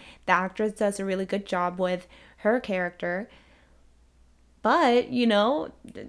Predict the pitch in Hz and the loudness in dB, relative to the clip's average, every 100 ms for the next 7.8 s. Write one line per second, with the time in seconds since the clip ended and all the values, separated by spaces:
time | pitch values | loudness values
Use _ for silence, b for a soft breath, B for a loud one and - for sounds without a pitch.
0 | - 214 226 220 240 233 220 208 208 - | -6 0 0 0 0 0 -2 0 0 -2
1 | 180 208 208 180 185 185 - 190 180 180 | -4 -4 -2 0 -2 -2 -6 -4 -4 -6
2 | 185 185 185 190 190 196 202 190 - 185 | -6 -8 -8 -6 -4 -6 -4 -6 -4 -4
3 | 180 185 196 202 208 339 311 196 180 - | -2 -4 -4 -4 -4 -2 -2 -2 -4 -4
4 | 196 190 - 202 214 208 190 190 190 196 | -4 -4 -4 -4 -2 -2 0 0 2 0
5 | 196 190 185 190 185 185 185 185 185 180 | -2 -4 -4 -2 -2 0 -2 0 -2 0
6 | 185 185 185 185 180 180 185 185 190 190 | -2 -2 -2 -2 -2 -2 -4 -4 -6 -4
7 | 185 190 185 277 294 196 185 - | -4 -6 -2 0 0 -2 -4 -10